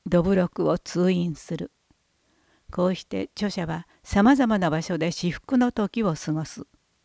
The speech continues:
カラス、トウゴロウ、カミキリムシの幼虫、イワタケ、ノガモ、アユ、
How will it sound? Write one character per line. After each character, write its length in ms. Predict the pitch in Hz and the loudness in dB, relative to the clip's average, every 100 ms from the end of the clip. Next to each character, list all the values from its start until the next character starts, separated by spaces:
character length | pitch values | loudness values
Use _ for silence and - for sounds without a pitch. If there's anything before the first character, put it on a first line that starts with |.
| _ _ _ _ _ _ _ _ _ _ _ - | _ _ _ _ _ _ _ _ _ _ _ -10
カ 160 | - 196 | -2 0
ラ 140 | 175 | 0
ス、 280 | - - - - _ _ _ _ _ _ _ _ _ _ _ _ _ _ _ | -2 -6 -8 -10 _ _ _ _ _ _ _ _ _ _ _ _ _ _ _
ト 200 | - 226 | 0 2
ウ 40 | 175 | 2
ゴ 160 | 156 | -2
ロ 240 | 151 - - | -4 -6 -10
ウ、 880 | _ _ _ _ _ _ _ _ - | _ _ _ _ _ _ _ _ -8
カ 140 | 196 | -2
ミ 100 | 208 | 0
キ 140 | 220 226 | 0 0
リ 100 | 214 | 0
ム 120 | 165 | -2
シ 160 | - 165 | -4 -6
の 100 | 151 | -4
幼 140 | 165 | -6
虫、 300 | 160 - - _ _ _ _ _ _ _ _ _ _ | -8 -10 -12 _ _ _ _ _ _ _ _ _ _
イ 160 | 180 180 | -2 0
ワ 180 | 190 196 | 0 -2
タ 180 | 190 | -6
ケ、 240 | - 175 - _ _ _ _ _ _ _ _ _ - | -4 -6 -6 _ _ _ _ _ _ _ _ _ -2
ノ 180 | 180 185 | 2 2
ガ 220 | 190 208 | 2 0
モ、 200 | 190 180 _ _ _ _ _ _ _ _ | 0 -4 _ _ _ _ _ _ _ _
ア 180 | 190 202 | -4 -2
ユ、 200 | 208 - | 0 -2